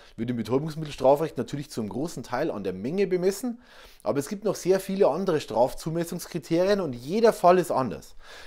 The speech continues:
Das heißt, meine Prognosen in diesem Video sind nur Näherungswerte und Durchschnittswerte aus unserer Erfahrung. Das heißt,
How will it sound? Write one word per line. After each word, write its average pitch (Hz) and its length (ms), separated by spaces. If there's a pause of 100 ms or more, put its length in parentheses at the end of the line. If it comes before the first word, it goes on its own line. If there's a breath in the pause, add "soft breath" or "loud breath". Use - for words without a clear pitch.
Das - 100
heißt, 151 220
meine 175 240
Prognosen 190 760 (360 soft breath)
in 127 120
diesem 123 280
Video 220 520 (960 soft breath)
sind - 340
nur 180 200
Näherungswerte 147 880
und 135 160
Durchschnittswerte 185 880
aus - 160
unserer 180 320
Erfahrung. 135 560 (400 loud breath)
Das 101 160
heißt, 135 280